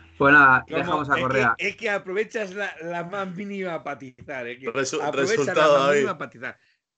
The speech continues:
Speaker 2: Al menos, al
Speaker 1: Resu-
Speaker 2: menos hazlo cuando se puedan defender.
Speaker 3: Resultado, David.
Speaker 1: Resul-, resultado cuatro uno.
Speaker 3: Bueno. Vale,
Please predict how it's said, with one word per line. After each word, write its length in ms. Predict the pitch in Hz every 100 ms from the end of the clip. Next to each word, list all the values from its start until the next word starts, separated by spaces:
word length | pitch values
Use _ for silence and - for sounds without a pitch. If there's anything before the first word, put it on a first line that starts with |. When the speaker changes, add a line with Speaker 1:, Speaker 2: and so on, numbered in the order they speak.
| _
Speaker 2:
Al 220 | 131 143
menos, 440 | 143 170 190 185 -
al 180 | 147 151
Speaker 1:
Resu- 20 |
Speaker 2:
menos 380 | 170 190 185 - _ _
hazlo 360 | 160 175 185 185
cuando 280 | 165 160 147
se 140 | 131
puedan 280 | 127 165 151
defender. 540 | 135 107 98 87 73 _ _ _
Speaker 3:
Resultado, 480 | 101 104 104 113 107
David. 160 | 104 -
Speaker 1:
Resul-, 440 | 143 143 127 143 - _ _ _ _ _
resultado 460 | 143 147 135 170 156
cuatro 280 | 147 123 117
uno. 260 | 110 110 - _ _ _ _ -
Speaker 3:
Bueno. 300 | 90 78 - - _ _ _ _ _ _ _ _ _ _ _
Vale, 340 | 101 104 95